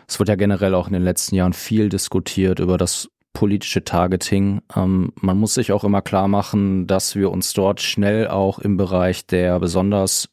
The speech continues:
sensiblen Daten bewegen. Die politische Überzeugung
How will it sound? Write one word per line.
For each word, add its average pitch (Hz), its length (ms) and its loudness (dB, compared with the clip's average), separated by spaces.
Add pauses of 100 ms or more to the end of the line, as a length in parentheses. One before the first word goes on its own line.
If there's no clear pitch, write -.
(200)
sensiblen 117 600 0
Daten 127 460 -2
bewegen. 123 580 0
Die 98 100 -2
politische 104 460 0
Überzeugung 117 880 0